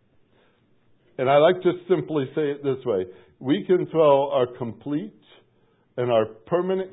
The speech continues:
confidence in this truth of these things and their fu-, ultimate fulfillment because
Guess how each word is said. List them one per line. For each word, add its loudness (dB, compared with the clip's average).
confidence -4
in -10
this -6
truth -2
of 2
these -2
things -2
and -2
their 2
fu-, -8
ultimate 4
fulfillment -2
because -8